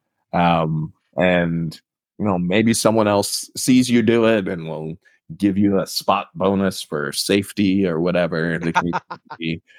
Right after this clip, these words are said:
Speaker 1: But it's like, that's not what it's about. It's just about taking pride in your space and your time and the people who are around you. Um,
Speaker 2: No, being respectful.
Speaker 1: Yeah, being respectful. And that's the thing that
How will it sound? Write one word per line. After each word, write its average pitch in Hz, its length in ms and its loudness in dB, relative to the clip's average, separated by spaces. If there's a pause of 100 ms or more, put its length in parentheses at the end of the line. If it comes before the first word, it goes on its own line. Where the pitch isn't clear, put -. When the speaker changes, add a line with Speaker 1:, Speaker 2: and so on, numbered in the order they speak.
(220)
Speaker 1:
But 104 180 4
it's 101 280 0
like, 92 320 2
that's 107 220 0
not 101 220 2
what 92 120 0
it's 85 180 -4
about. 65 460 -10
It's 85 120 -4
just 104 240 0
about 82 520 0
taking 85 340 -4
pride 71 480 -8 (140)
in 80 480 -2 (680)
your 98 140 4
space - 720 -2
and 82 580 -2 (200)
your 85 120 0
time 76 360 -4
and 76 100 -8
the 71 60 -10
people 76 340 -4
who 80 140 0
are 76 240 0
around 73 340 -8
you. 85 220 2 (480)
Um, 80 500 -2 (100)
Speaker 2:
No, 233 80 -10
being 196 260 -4
respectful. 147 760 -8 (160)
Speaker 1:
Yeah, 147 220 0
being 110 240 0
respectful. 98 600 -2
And 95 200 -2
that's 104 300 0
the 104 340 2
thing 98 220 -2
that 87 280 -2